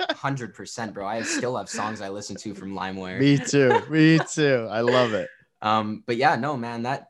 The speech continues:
Speaker 1: it, it sort of, like, went on hold for a little bit. And then, um, when he, right when he dropped Swimming, I was, I asked, I asked my dad, 'cause his work can get him some tickets sometimes for
Speaker 2: Mm-hmm.
Speaker 1: concerts at the Bell Center. And I was like,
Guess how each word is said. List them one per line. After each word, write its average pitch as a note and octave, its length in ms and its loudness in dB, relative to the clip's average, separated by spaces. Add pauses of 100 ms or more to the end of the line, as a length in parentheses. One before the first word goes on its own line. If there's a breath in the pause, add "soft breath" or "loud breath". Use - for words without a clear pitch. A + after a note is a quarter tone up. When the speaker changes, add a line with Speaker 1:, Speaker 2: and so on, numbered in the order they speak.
Speaker 1:
it, A#2+ 200 -6
it A#2+ 140 -6
sort C3+ 240 -2
of, B2 80 -2
like, A2 200 -6
went A2+ 120 -6
on A2 100 -6
hold G#2 320 -10
for B2 120 -6
a A#2+ 80 -2
little B2 200 -4
bit. B2+ 300 -4
And G2 180 -10
then, F#2+ 380 -10 (360)
um, F2 380 -14
when A2+ 140 -10
he, A#2 280 -8
right A#2+ 520 -4
when B2 120 -6
he B2 140 -8
dropped A2 400 -4
Swimming, B2 540 -10
I F#2+ 100 -10
was, F#2 400 -14 (140)
I F#2+ 80 -6
asked, G2+ 420 -8
I F#2+ 100 -8
asked G2 200 -8
my F#2+ 100 -6
dad, F#2 300 -8
'cause F#2 160 -14
his E2+ 180 -16
work F#2+ 300 -10
can G2+ 120 -12
get F2+ 120 -10
him F2 100 -12
some F#2+ 160 -14
tickets F#2+ 380 -12
sometimes F2+ 420 -14
for F#2 120 -16
Speaker 2:
Mm-hmm. - 100 -10
Speaker 1:
concerts A2+ 340 -8
at E2+ 100 -18
the F#2+ 60 -16
Bell F#2 220 -10
Center. F2+ 300 -12
And F2+ 100 -8
I F#2 80 -6
was F2 120 -10
like, E2 200 -10